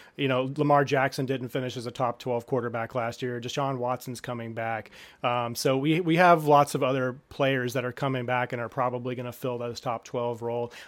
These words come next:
I think Carr and Kirk Cousins were eleven and twelve last season. So there's, there's room for him to get in there depending on how the offense goes. Um,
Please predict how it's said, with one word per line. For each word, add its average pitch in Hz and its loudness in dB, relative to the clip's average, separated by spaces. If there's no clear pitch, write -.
I 123 -4
think 139 -2
Carr 139 4
and 123 -6
Kirk 139 -2
Cousins 143 0
were 143 4
eleven 135 2
and 131 -2
twelve 143 0
last 151 4
season. 165 2
So 143 6
there's, 175 8
there's 170 4
room 147 4
for 185 4
him 180 6
to 175 4
get 170 4
in 175 6
there 175 6
depending 143 2
on 135 2
how 139 2
the 127 0
offense 131 -2
goes. 143 0
Um, 120 0